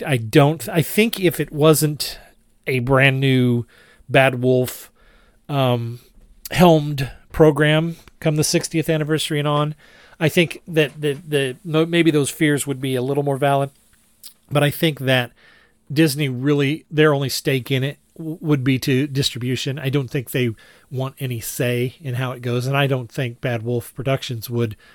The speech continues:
give them much more say other than, you know, "Yeah, well, you can broadcast our, our show." So I, I think that, that those people that are afraid that Disney gets their, their, dips their toe in, that they're, it's g-, suddenly gonna become Disney-fied,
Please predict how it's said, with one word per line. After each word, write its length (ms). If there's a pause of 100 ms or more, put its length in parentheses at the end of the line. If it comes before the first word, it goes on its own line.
(280)
give 280
them 420
much 320
more 320 (380)
say 420
other 240
than, 480 (140)
you 120
know, 160
"Yeah, 260
well, 200
you 180
can 320
broadcast 600
our, 180 (720)
our 80
show." 420
So 380
I, 300
I 60
think 340
that, 280
that 280
those 200
people 360
that 180 (320)
are 160
afraid 440
that 180 (160)
Disney 320
gets 240
their, 340
their, 260
dips 320
their 100
toe 340
in, 280
that 180
they're, 140
it's 320
g-, 100
suddenly 340
gonna 120
become 280
Disney-fied, 540